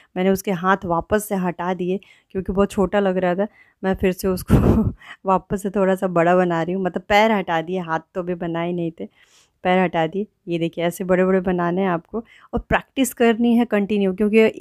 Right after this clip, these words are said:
एक बार में ना ये बनेगी ही नहीं। ये देखिए, बिल्कुल ही अब लूज़ हो गई है क्रीम, बेचारा वो बैठ नहीं पा रहा, उसके हाथें टिक नहीं पा रहे हैं, इतना ज़्यादा क्रीम मेल्ट हो गया है। फिर भी कोशिश जारी है, क्योंकि कोशिश करने वालों की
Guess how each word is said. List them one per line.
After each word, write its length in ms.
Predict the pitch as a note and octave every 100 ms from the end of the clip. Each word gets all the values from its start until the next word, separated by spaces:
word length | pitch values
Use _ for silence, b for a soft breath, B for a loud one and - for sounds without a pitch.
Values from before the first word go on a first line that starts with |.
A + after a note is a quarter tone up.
| G#3+
एक 140 | G#3+
बार 200 | G#3 A3
में 120 | A3 A3
ना 80 |
ये 200 | A#3 G#3+
बनेगी 440 | G3+ F#3+ F#3+ F#3+ G3+
ही 140 | G#3
नहीं। 240 | F3+ D#3+ E3 -
ये 60 | F#3
देखिए, 280 | F3+ - F#3+ _ -
बिल्कुल 420 | G3 G#3+ G#3+ C4+
ही 280 | C4 G#3+ C4
अब 100 | A#3
लूज़ 300 | G3+ G#3+ G3+
हो 100 | G3
गई 180 | F#3+ F#3+
है 80 | F#3
क्रीम, 300 | F#3+ G3 G#3 b b b G3
बेचारा 360 | F#3+ G3 G3+
वो 100 | G#3
बैठ 300 | F3+ F3+ F#3+
नहीं 100 | G#3
पा 180 | G3 F#3+
रहा, 100 | F#3
उसके 240 | F#3+ - G3+
हाथें 420 | F3 F3+ - G#3+ -
टिक 200 | A3 B3+
नहीं 200 | A3+ G#3
पा 220 | G3 F3+
रहे 160 | F#3 F#3+
हैं, 80 | -
इतना 360 | G3 A3 A#3+
ज़्यादा 340 | A3 G3 F#3+ G3
क्रीम 360 | - G3 G3+ F3
मेल्ट 280 | F3+ G#3+
हो 120 | G#3 F3+
गया 140 | F3
है। 80 | G3 B B B B -
फिर 200 | C4+ C4
भी 160 | A#3
कोशिश 340 | A3+ G3 G3 G#3
जारी 340 | F#3 F3+ F#3+
है, 180 | F#3 F#3 - _
क्योंकि 260 | F#3+ F3 F#3+
कोशिश 440 | - F#3 - G3+
करने 400 | - G3 F#3+ G3
वालों 380 | F#3+ F#3 F#3+ F#3+
की 240 | F#3+ B3+